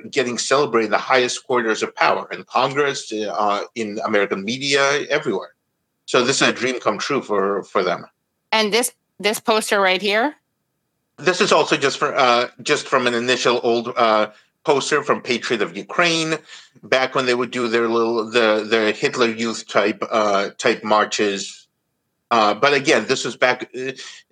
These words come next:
Speaker 1: there would have been nothing. There would have just been another neo-Nazi gang, which is, uh, certainly dangerous, but nothing, uh, nothing approaching the level of, uh, international, uh, groups that are now <laughs> armed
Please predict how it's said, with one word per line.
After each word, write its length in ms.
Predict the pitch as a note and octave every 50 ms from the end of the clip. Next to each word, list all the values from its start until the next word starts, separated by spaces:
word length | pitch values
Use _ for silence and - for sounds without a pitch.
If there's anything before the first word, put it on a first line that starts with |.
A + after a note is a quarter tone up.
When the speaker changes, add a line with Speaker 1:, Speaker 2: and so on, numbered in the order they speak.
| - -
Speaker 1:
there 160 | - A#2 F3 F3+
would 140 | G3+ G#3
have 80 | F#3+ E3
been 120 | E3+ D3+
nothing. 240 | D#3 E3 - A#2 G#2+
There 100 | A2 B2+
would 120 | C#3 D3 C#3
have 140 | C#3 C3+ B2+
just 260 | C3+ C#3+ B2 A#2 A#2+
been 140 | C#3 C#3+ C3+
another 380 | C3+ B2+ B2+ C3 B2+ B2 B2+ B2
neo-Nazi 500 | A#2+ B2 B2 A#2+ A#2+ A2+ A2 - - G#2+
gang, 280 | A2 C3 C#3 A#2+ A2
which 180 | G2 G#2 F2+ -
is, 140 | G#2 G2 G2+
uh, 120 | G#2+ G#2 -
certainly 460 | A2 - - - D3 - A#2+ A2+ G#2+ G2
dangerous, 420 | G2+ F3 G3+ E3+ B2 A#2+ A#2 A2
but 220 | - - A2+ -
nothing, 440 | A#2+ A#2 A#2 - B2+ A#2 A2+ A2 A2+
uh, 320 | A2+ A2+ A#2 A#2 A2 A2+ A2+ - -
nothing 420 | A#2 A#2 B2+ C3 - - C3+ A#2
approaching 540 | A2 - - - C3 C3 B2 - - A2+ G2+
the 100 | G#2 G2
level 500 | G2+ G#2+ C3+ D3 C#3 G#2+ G2 F#2+ G2 - _ _ _ _ _
of, 420 | - A#2 A2+ G#2+ G2+ G2 - - - -
uh, 240 | - A2 G#2+ G2+ G#2 -
international, 1040 | - A#2+ - - A2+ G#2+ A2 A2 C#3 D#3 D3+ - - A#2+ G2+ F#2+ F#2+ G2 G2 G2 - _ _ _ _ _ _ -
uh, 580 | A#2 A2+ A2 G#2+ G#2 G#2 G2+ G2+ G2+ G2+ G#2 - - _ _ _ _ _ _ _ _ _ _ _ _ _ _ _ -
groups 440 | - A#2 A#2 D#3 F3+ D3 - - -
that 120 | B2+ A2
are 80 | A#2 A#2+
now 240 | B2 A#2 A#2+ - - -
<laughs> 60 | -
armed 300 | E3 D3 B2 C3 -